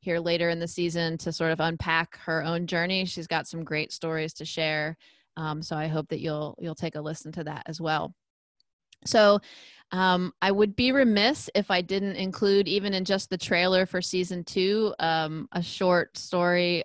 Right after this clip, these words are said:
of my grandmother. And so, um, my grandmother was born, um, during the Roaring Twenties, and she lived through the Great Depression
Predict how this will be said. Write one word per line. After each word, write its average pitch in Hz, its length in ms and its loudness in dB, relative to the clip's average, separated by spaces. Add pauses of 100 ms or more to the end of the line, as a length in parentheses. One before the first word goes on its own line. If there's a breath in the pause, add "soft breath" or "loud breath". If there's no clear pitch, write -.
(100)
of 175 160 -2
my 175 120 0
grandmother. 175 580 0
And 170 280 -4
so, 170 480 0 (480 loud breath)
um, 160 560 -2 (100)
my 214 120 2
grandmother 311 340 4
was 226 140 4
born, 214 640 2 (200)
um, 175 260 0
during 185 220 2
the 180 100 2
Roaring 170 360 4
Twenties, 156 640 -4
and 160 200 -2
she 170 220 -2
lived 165 520 2
through - 160 -8
the 151 60 -4
Great 151 220 -4
Depression 185 800 2